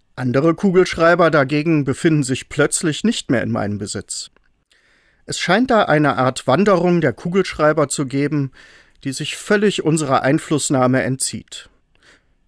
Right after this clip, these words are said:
Mitunter tauchen ganze Aktenordner unter und erscheinen wieder wie aus dem Nichts.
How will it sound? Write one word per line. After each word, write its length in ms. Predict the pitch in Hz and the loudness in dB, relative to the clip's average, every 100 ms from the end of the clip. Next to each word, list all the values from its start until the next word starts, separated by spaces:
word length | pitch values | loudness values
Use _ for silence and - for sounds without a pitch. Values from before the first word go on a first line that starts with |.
| - | -14
Mitunter 560 | 113 - 139 160 127 | -14 -2 -2 2 2
tauchen 400 | 117 135 127 131 | 4 2 2 2
ganze 400 | 120 117 - - | 0 -2 -2 -4
Aktenordner 800 | - - - 131 120 120 151 131 | -4 -6 -2 -2 2 0 2 0
unter 480 | 120 156 180 175 180 _ _ _ _ | 2 0 2 0 -2 _ _ _ _
und 120 | - - | -10 -6
erscheinen 460 | 131 202 190 160 | -4 2 2 2
wieder 360 | 170 214 196 156 | -2 0 2 2
wie 120 | 147 | 0
aus 180 | 131 - | -2 -2
dem 160 | 147 131 | -2 -2
Nichts. 500 | 95 - - - | -4 -8 -14 -16